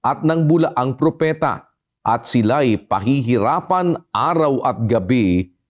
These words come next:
magpakailan-kailanman. At nakita ko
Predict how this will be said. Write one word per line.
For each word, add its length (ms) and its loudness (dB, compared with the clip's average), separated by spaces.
magpakailan-kailanman. 2000 0
At 160 -2
nakita 480 0
ko 320 -2